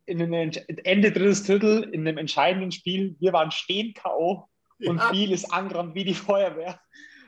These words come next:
Speaker 1: Und dann bin ich reingekommen und habe mir gedacht, oh weh, oh weh, ja gut. <laughs> Aber
Speaker 2: Ja.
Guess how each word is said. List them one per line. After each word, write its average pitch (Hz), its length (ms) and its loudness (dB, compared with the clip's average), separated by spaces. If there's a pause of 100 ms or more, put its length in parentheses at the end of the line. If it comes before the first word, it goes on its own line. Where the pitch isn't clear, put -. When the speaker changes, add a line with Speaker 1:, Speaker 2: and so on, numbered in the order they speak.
(100)
Speaker 1:
Und 175 140 -16
dann 170 320 -6
bin 180 140 -2
ich 175 100 0
reingekommen 170 380 -2
und 147 60 -6
habe 139 140 -6
mir 131 60 -14
gedacht, 127 300 -8
oh 147 240 -10
weh, 135 220 -6
oh 131 120 -4
weh, 135 140 -4 (200)
ja 139 140 -6
gut. 147 280 -10 (260)
<laughs> - 220 -2
Aber 202 200 2
Speaker 2:
Ja. 214 280 -2